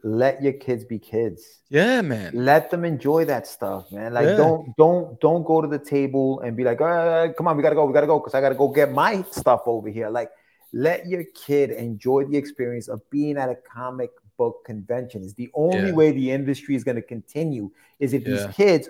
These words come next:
Speaker 1: are reading comics. And if you're walking them away from a booth that has all of these cool things for kids, all that's gonna happen is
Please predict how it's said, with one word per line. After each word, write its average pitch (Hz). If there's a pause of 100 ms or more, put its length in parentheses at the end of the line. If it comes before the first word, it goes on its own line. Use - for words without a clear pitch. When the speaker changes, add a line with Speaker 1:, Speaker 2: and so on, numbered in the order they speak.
Speaker 1:
are 123
reading 127
comics. 165
And 143
if 139
you're 151
walking 180
them 180
away 147 (160)
from 131 (320)
a 139
booth 156
that 127
has 123
all 175
of 202
these 185 (160)
cool 247 (100)
things 185
for 135
kids, 185 (720)
all 202
that's 226
gonna 180
happen 175
is 147